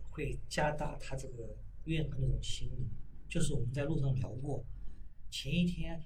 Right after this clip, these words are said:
还是欢天喜地准备要结婚，走向人生巅峰的，刘三儿一出来，一下子把幸福的这个状态打碎了，可以说是急转直下。在这种强烈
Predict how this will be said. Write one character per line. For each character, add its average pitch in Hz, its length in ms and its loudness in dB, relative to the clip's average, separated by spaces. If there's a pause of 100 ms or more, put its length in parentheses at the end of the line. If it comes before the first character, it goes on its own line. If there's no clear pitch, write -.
还 139 140 -6
是 135 140 -4
欢 151 320 -2
天 151 240 -4
喜 - 220 -4
地 - 180 -8
准 101 200 -4 (100)
备 143 80 -6
要 123 180 -4
结 104 220 -8
婚， 120 240 -8
走 - 180 -8
向 147 260 -4
人 - 100 -4
生 - 180 -6
巅 127 220 -6
峰 - 180 -12
的， - 100 -2 (1120)
刘 175 220 4
三 196 200 2
儿 196 80 6
一 190 80 2
出 - 260 -6
来， 104 220 -4 (260)
一 120 140 -10
下 226 300 2
子 - 240 -4
把 - 200 -8 (180)
幸 147 380 2
福 104 280 -2
的 113 100 4
这 117 120 -4
个 110 80 -4
状 - 220 -4
态 113 200 -2
打 - 140 -2
碎 - 240 -6
了， - 100 -8 (200)
可 - 160 -2
以 143 120 0
说 135 220 0
是 - 180 0 (180)
急 175 320 2
转 175 280 0
直 - 260 0
下。 - 200 -2 (640)
在 180 140 4
这 175 140 2
种 170 160 0
强 - 340 -2
烈 190 140 6